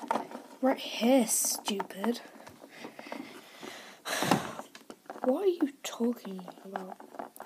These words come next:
Introduce yourself. Who are you talking to?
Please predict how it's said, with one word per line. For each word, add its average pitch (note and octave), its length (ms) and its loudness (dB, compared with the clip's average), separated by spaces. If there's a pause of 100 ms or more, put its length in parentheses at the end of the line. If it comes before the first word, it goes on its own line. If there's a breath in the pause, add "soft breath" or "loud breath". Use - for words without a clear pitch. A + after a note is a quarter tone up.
(180)
Introduce D#4 540 10
yourself. G#3+ 760 2 (220)
Who C4 160 10
are F4 40 12
you A#4+ 220 6
talking C#4 640 12
to? - 340 0